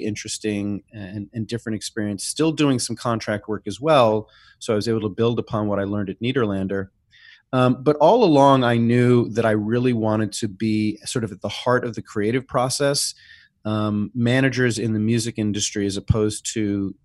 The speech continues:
uh, film, the manager in, in music plays a very central role in building an artist's career. Um, and I knew that that's what I wanted to do. And we, myself and Michael, had a very close relationship,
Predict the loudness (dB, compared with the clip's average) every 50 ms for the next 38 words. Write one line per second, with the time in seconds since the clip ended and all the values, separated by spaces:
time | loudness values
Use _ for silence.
0 | _ _ -10 -10 -10 -10 -8 -2 0 2 2 2 2 0 0 -2 -4 -6 _ _
1 | _ _ _ _ _ _ _ -4 0 2 4 6 4 4 4 2 2 0 0 -2
2 | -4 -4 -2 -2 0 0 0 0 -2 -4 -6 _ -4 -2 -2 -2 -2 -6 -4 -2
3 | 0 2 4 4 4 2 0 -2 -4 -4 -2 -2 -2 -2 -4 -4 -4 -2 -2 -2
4 | -2 -2 -2 -4 -4 -6 -8 -10 -10 -6 -4 -4 -4 -4 -4 -4 -4 -4 -4 -4
5 | -4 -4 -6 -10 -12 -12 -8 -6 -4 0 0 0 0 -2 -6 _ _ _ -20 -20
6 | -20 _ _ _ _ _ -4 -4 -2 -2 0 0 2 4 6 6 6 4 4 2
7 | 2 0 0 2 0 0 0 0 0 0 -2 -2 -4 -6 -8 -10 -6 -2 0 2
8 | 2 2 0 0 -4 -4 -2 0 0 0 -2 -2 -6 _ _ -18 -18 -12 -8 -4
9 | -4 -2 -2 0 0 0 0 0 -2 -2 -2 -2 -2 -2 -2 -2 -2 -2 -4 -4
10 | -6 -6 -8 -6 -2 -2 0 0 -2 -2 0 0 0 0 -2 -4 -2 -2 -2 -2
11 | -2 -4 -6 -6 -6 -6 -2 -2 -2 0 2